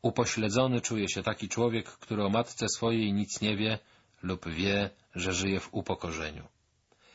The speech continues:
W takim położeniu byliście wy na emigracji jeszcze niewiele lat temu, gdy wspólna macierz wasza, Polska,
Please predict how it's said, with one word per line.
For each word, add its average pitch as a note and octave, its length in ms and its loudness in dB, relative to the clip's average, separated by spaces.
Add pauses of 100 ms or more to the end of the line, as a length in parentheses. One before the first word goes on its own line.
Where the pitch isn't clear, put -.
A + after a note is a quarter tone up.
(420)
W - 100 -14
takim A#2 300 2
położeniu A#2+ 540 4
byliście A#2+ 440 2
wy A2+ 360 2
na G2 140 0
emigracji G#2 920 0
jeszcze G#2 280 0
niewiele D3+ 360 4
lat C#3 300 2
temu, A2+ 400 2
gdy D#2+ 200 -4
wspólna B2 460 4
macierz G2+ 500 2
wasza, F#2 380 -2 (280)
Polska, C3 600 0